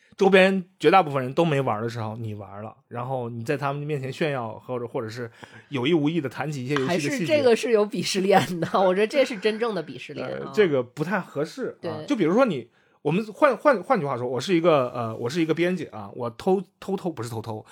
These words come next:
Speaker 1: 比别人提前点映了，比如说复联五，假设有复联五，我比别人多看了一个月，早看了一个月。然后你说这个时候从从业者的这个，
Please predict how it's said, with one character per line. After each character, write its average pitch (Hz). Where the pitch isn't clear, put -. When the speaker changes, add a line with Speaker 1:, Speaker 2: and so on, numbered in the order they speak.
Speaker 1:
比 120
别 131
人 190
提 160
前 131
点 135
映 139
了， 107
比 107
如 120
说 139
复 185
联 160
五， 101
假 110
设 160
有 101
复 139
联 135
五， 101
我 117
比 139
别 123
人 165
多 180
看 180
了 123
一 117
个 165
月， 185
早 123
看 220
了 165
一 143
个 170
月。 180
然 160
后 226
你 156
说 226
这 285
个 247
时 151
候 165
从 202
从 170
业 226
者 123
的 117
这 180
个， 113